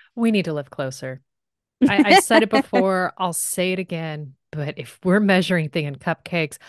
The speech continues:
Speaker 1: I'm gonna look at you and be like, "I need a, I need a reference."
Speaker 2: And, and typically that reference is, "I need something that,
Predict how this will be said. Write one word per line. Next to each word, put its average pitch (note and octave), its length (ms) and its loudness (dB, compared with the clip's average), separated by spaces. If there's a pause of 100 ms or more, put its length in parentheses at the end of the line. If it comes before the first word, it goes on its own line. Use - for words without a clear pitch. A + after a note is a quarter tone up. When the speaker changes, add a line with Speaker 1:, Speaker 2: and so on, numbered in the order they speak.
(240)
Speaker 1:
I'm G3 200 0
gonna G3+ 160 2
look F#3 220 -2
at E3 140 -6
you F3+ 40 -8
and E3 80 -8
be E3+ 120 -4
like, D#3+ 300 -8
"I E3 160 -6
need E3 180 -4
a, E3 200 -6
I D#3 80 -4
need E3+ 140 0
a D#3 60 0
reference." C#3+ 640 -8 (880)
Speaker 2:
And, G#3+ 320 -2
and A3+ 180 0
typically B3+ 420 0
that G3+ 180 -4
reference G#3+ 400 -6
is, G3+ 320 -8
"I G3 140 -6
need G3+ 260 -4
something G3 400 -8
that, F#3 160 -6